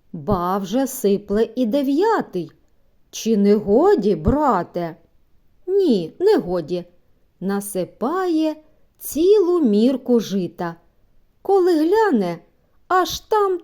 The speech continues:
торба до мішка пришита. І скривився пан господар,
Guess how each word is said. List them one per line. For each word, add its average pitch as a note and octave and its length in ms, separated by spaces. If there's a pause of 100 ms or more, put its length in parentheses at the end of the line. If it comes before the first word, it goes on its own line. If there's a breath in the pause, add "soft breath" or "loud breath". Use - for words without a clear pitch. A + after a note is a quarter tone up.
торба F#3 680 (280)
до B3+ 200
мішка C4 460
пришита. F#3 680 (800)
І G3+ 100
скривився G3 1040
пан F#3+ 300
господар, F#3 760